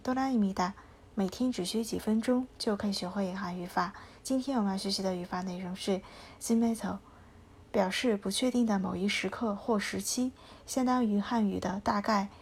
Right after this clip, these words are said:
可能的意思。首先看一下例句。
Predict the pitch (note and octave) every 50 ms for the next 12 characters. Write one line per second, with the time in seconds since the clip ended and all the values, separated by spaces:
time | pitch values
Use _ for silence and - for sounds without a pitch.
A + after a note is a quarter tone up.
0 | - - - - G3+ F#3+ F3+ F#3 G3+ A3 A#3 G#3+ G3 G3 - - - - A3 G#3
1 | - - - - - - - - - - - - - - - - - - - -
2 | - - - - - - - - - - - - - - - - - - - -
3 | - - - - - - - - G3+ F#3+ - - C4+ C#4 C#4 - C#4 B3+ A#3+ A#3
4 | A#3+ A#3 A#3+ A#3+ A3+ G#3+ - B3 A#3 G#3